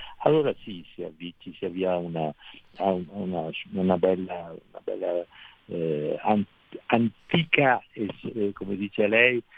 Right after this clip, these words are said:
situazione della propria vita, ma, eh, e questo insomma dipende molto a mio parere, eh, da come anche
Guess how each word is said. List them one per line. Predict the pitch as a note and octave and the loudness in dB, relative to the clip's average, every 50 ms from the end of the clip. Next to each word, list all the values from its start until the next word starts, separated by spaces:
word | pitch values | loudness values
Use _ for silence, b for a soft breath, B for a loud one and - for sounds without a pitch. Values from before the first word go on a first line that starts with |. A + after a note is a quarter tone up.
| B B B B _ - | B B B B _ -10
situazione | - A#2 - - A#2+ G#2 - - - - B2 A#2+ A#2+ A#2+ A#2 A2+ | -10 -8 -4 -2 -2 -2 -2 -4 -6 -2 0 0 0 0 0 0
della | G#2 G#2 G2+ F#2 F#2 | 2 2 2 0 -2
propria | - - G2 G#2 G#2 - - G2 F2+ | -4 -2 0 0 0 0 -2 -4 -4
vita, | E2 E2+ E2+ D#2+ D2+ - - F2 E2 E2 E2 E2 - - | -4 -6 -10 -10 -12 -10 -8 -8 -8 -8 -10 -14 -16 -14
ma, | - A#2 A#2 G2+ G2 B B B B B B _ _ | -8 -8 -8 -8 -8 B B B B B B _ _
eh, | - - A2+ G#2+ G#2+ G#2+ G#2+ G#2+ G#2 - - - - - - | -8 -4 -2 0 0 0 0 0 -2 -2 -6 -8 -8 -6 -4
e | A2 G#2+ | -4 -4
questo | - - A2 G2+ - - A#2 - | 0 0 -2 0 0 -2 -2 -2
insomma | - - - - - - - - - - - - - - - | -2 -4 -6 -8 -8 -8 -12 -12 -10 -12 -12 -12 -12 -14 -12
dipende | - E2+ - - - F2 D#2+ D#2+ F2 | -12 -12 -6 -2 -2 -2 0 0 -2
molto | D#2 D#2 E2 D#2+ D#2 - - | 0 0 -2 -2 -2 -2 -2
a | D#2+ | -2
mio | D#2 D#2 D2 | 0 -2 -4
parere, | - - D#2 D2+ D#2 D#2+ D#2+ D2+ D#2+ D#2 - B B B B B B B _ - | 0 0 0 2 2 2 2 0 0 -4 -4 B B B B B B B _ -10
eh, | - F2+ E2+ D#2 D#2+ E2+ F2 - E2+ E2+ - - - | -6 -6 -6 -6 -6 -8 -8 -8 -8 -10 -14 -18 -10
da | - - - F#2+ - | -6 0 0 0 0
come | - - C#3+ B2+ A2+ G#2 | 2 0 2 4 4 2
anche | A2 B2 C3+ C3 - A2+ F#2+ | 2 2 -2 -4 -6 -8 -8